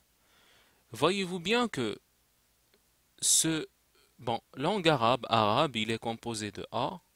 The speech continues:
et de R, et de A, et de B, et de E.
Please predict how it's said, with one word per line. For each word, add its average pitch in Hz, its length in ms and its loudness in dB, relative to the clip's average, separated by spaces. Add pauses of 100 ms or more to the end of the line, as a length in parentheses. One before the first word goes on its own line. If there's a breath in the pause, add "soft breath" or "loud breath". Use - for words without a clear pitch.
(760)
et 127 100 2
de 110 120 -8
R, 151 440 0 (500)
et 147 80 -2
de 113 220 -8
A, 151 300 -2 (520)
et 147 120 -4
de 110 160 -8
B, 139 320 -6 (240)
et 165 120 0
de 120 240 -2
E. 117 200 -4